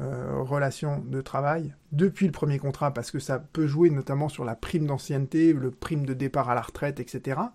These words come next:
D'accord ? Parce que dans ces cas-là, ça sera une prime calculée sur vingt-cinq ans et pas sur les trois dernières années. En revanche, pour ce qui est des rappels de salaire, là, le Code du travail nous dit on peut remonter que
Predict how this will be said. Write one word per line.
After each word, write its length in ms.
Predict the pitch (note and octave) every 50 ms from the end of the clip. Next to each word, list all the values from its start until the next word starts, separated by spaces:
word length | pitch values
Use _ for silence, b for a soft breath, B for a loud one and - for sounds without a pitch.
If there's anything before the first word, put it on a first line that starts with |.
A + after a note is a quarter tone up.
| _ _ -
D'accord ? 400 | B2 A2+ G2+ C#3 E3 G3+ G#3+ G3+ E3+
Parce 140 | C#3 C3 -
que 100 | - G#2+
dans 100 | F#2+ -
ces 140 | - C#3+ C3+
cas-là, 240 | - C3 C3 C#3+ C#3
ça 100 | - C3+
sera 160 | - - B2+
une 100 | C3+ C3
prime 240 | - - D#3 D3+ C#3+
calculée 380 | - B2+ - - - D3 D3
sur 220 | C#3 - - - C3
vingt-cinq 480 | B2 C3 C#3+ C3+ - D3 C#3 B2 -
ans 140 | D3+ C#3 A#2+ -
et 80 | C3+
pas 160 | - - C#3+ C3
sur 240 | - - C3+ B2
les 80 | A#2 B2
trois 160 | - - C3
dernières 360 | C3 B2 A#2+ B2 A#2+ A#2 A#2+
années. 260 | B2 B2+ F3 A3 A3+ B B B B B B B
En 160 | - F#3+ F#3+ F3+
revanche, 540 | F3+ G3 F#3+ F3 G3 F#3+ F3+ D#3+ - - b b b b b -
pour 200 | - F#3+ D3+ -
ce 100 | - -
qui 240 | - - G#3 G#3+
est 60 | G#3 F#3
des 100 | E3 D#3
rappels 400 | C#3 D#3 D#3 - F#3 F3+ E3 D3+
de 100 | D3+ C#3
salaire, 500 | - D#3+ C#3+ C#3+ D#3+ F#3 G#3 G3 - -
là, 160 | D3+ D3+ D#3+
le 280 | D#3+ C#3+ C#3 C3+ B2+
Code 180 | B2 - D#3 D3+
du 80 | C#3 C3+
travail 320 | - - C#3 C#3+ C#3+ C#3
nous 100 | C3+ C3+
dit 200 | C3+ E3 G3 G#3+
on 120 | D3+ C#3+
peut 140 | C#3 - E3+
remonter 460 | D#3 D3+ D3 D3 C#3+ C#3 C#3 F#3 G3
que 240 | F#3 - E3+ F3+ F#3